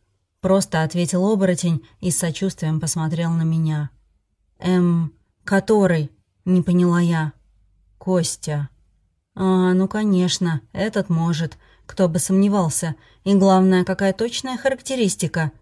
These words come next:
Чудовище. Он всегда появляется в толпе демонов и творит свою страшную магию.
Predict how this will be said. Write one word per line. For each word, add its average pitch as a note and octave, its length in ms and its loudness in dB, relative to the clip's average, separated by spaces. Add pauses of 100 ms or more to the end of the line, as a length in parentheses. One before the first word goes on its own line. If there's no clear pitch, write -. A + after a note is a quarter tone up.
(120)
Чудовище. E3+ 920 0 (580)
Он F3+ 200 2
всегда F#3+ 420 0
появляется E3+ 600 -2
в - 60 -10
толпе F3+ 360 0
демонов F3 520 2 (200)
и F#3+ 120 0
творит F3+ 380 2
свою E3+ 240 0
страшную F3 560 0
магию. D#3+ 540 2